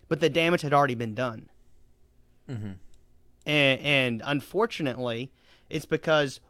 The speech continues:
Speaker 1: we're too scared to maybe look at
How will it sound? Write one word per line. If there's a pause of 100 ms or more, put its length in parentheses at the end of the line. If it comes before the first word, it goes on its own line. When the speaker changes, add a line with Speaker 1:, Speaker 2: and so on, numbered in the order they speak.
(100)
Speaker 1:
we're
too
scared
to (1300)
maybe
look
at